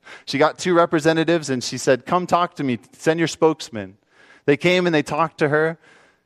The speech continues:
and she found out that they were not getting fed, they were not getting the things that they needed, and she went back to the warden, and she became a,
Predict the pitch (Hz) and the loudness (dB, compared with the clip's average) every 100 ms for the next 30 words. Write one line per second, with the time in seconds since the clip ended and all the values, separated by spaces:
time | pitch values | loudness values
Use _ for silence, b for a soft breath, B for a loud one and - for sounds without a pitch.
0 | b 123 - - 147 156 147 143 151 131 | b -8 -6 0 0 2 4 4 2 -2
1 | 123 139 135 127 117 107 113 135 151 143 | 2 2 4 2 0 -4 -2 0 0 0
2 | 147 127 123 - 143 151 139 120 110 127 | -2 -2 -4 0 2 4 2 0 2 0
3 | 147 147 131 127 120 123 117 104 113 110 | 0 0 0 0 -2 -4 -4 -2 -2 0
4 | 147 156 143 123 127 123 131 156 - 127 | 0 2 0 -2 -2 0 2 0 -2 -4
5 | 113 139 151 147 127 117 120 113 - 139 | 0 2 2 0 -2 -6 -8 -8 -4 -2
6 | 127 | 0